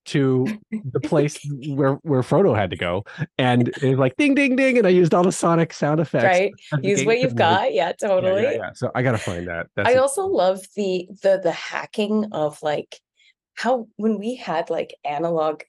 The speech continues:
Speaker 2: things, you could make them do stuff that they weren't made to do.
Speaker 1: Oh, yeah.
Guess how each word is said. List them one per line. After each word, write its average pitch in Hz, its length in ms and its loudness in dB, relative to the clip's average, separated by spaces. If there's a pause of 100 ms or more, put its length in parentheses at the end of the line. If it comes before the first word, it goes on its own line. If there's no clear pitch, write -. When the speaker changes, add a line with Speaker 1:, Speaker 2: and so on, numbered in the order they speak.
(280)
Speaker 2:
things, 208 500 -10 (420)
you 208 280 -6
could 247 280 -6 (120)
make 190 400 -4
them 302 320 -4
do 175 180 -2
stuff 175 460 -4 (100)
that 165 160 -2
they 170 120 2
weren't 165 280 -4
made 151 340 -6
to - 120 -12
do. 175 220 0 (200)
Speaker 1:
Oh, 120 100 -2
yeah. - 300 -6